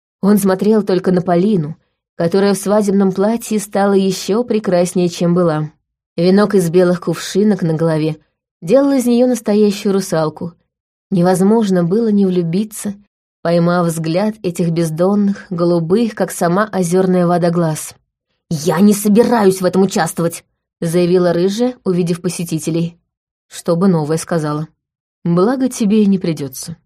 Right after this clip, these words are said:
усмехнулся Сергей Николаевич. Недобро так усмехнулся. Видимо, рыжая меньше всех ему нравилась. Не было ему ее жаль. Если только кого-то из них ему вообще жаль.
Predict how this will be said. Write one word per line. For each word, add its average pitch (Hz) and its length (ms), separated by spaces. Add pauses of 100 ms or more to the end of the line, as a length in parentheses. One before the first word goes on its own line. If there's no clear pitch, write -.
(480)
усмехнулся 170 600
Сергей 156 320
Николаевич. 151 800 (500)
Недобро 214 520
так 160 200
усмехнулся. 165 800 (480)
Видимо, 196 400
рыжая 240 440
меньше 233 460
всех 175 360
ему 160 200
нравилась. 160 600 (520)
Не 247 300
было 247 200
ему 196 360
ее 190 220
жаль. 160 320 (560)
Если 170 320
только 170 360
кого-то 156 520
из 156 180
них 165 280
ему 160 360
вообще 170 540
жаль. 151 220